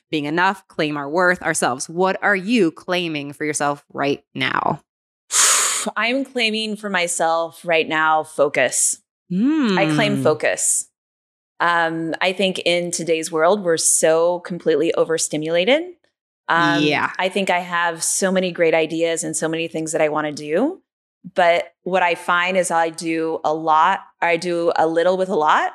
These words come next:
Speaker 1: Yeah.
Speaker 2: instead of doing a lot with a little. So, like, what I'm claiming right now is focus, because my mission and vision is to impact a million people around this
Speaker 1: Mm.
Speaker 2: conversation of grief.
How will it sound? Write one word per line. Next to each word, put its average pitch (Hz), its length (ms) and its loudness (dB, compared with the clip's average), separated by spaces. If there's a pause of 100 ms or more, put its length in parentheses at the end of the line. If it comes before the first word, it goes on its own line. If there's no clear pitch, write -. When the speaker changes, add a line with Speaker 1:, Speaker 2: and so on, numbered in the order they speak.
(160)
Speaker 1:
Yeah. 165 480 2
Speaker 2:
instead 170 420 2
of 165 120 2
doing 165 200 0
a 165 80 0
lot 160 220 4
with 160 140 -4
a 156 40 -2
little. 180 440 2
So, 180 200 2
like, 160 380 0
what 170 220 0
I'm 185 160 -2
claiming 175 340 -4
right 160 180 0
now 156 260 0
is 151 220 -2
focus, 262 640 0
because 160 440 -4
my 185 720 0 (400)
mission 180 340 2
and 196 140 -2
vision 147 360 0
is 135 200 -6
to - 120 -6
impact 147 380 -6
a 151 60 -10
million 156 280 -6
people 139 400 -4
around 147 260 -2
this 147 140 -6
Speaker 1:
Mm. 190 60 0
Speaker 2:
conversation 156 580 0
of 139 120 -14
grief. 90 360 -12